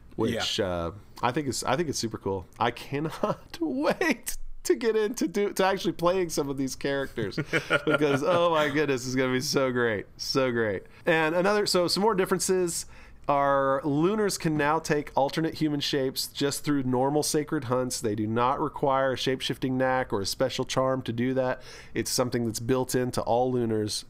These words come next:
Speaker 1: as it should be in
Speaker 2: Yep.
Speaker 1: my mind. Yeah, so that was a really good change.
Speaker 2: See, this just goes back to, um, it seems like one of the changes that they're making across the board is,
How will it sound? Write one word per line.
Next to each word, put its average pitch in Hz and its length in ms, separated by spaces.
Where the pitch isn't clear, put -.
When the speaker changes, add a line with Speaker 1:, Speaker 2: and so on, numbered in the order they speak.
Speaker 1:
as 143 400
it 139 280
should 113 480
be 92 400
in 120 120
Speaker 2:
Yep. 110 140
Speaker 1:
my 95 120
mind. 90 480
Yeah, 92 240
so 110 240
that 127 240
was 110 160
a 104 60
really 107 340
good 95 160
change. 87 220
Speaker 2:
See, 190 120
this 208 240
just 226 200
goes 190 220
back 147 460
to, 127 380
um, 117 320
it 139 140
seems 190 240
like 156 200
one 147 140
of 156 80
the 147 60
changes 139 540
that 117 140
they're 127 140
making 120 320
across 117 440
the 117 100
board 101 520
is, 107 640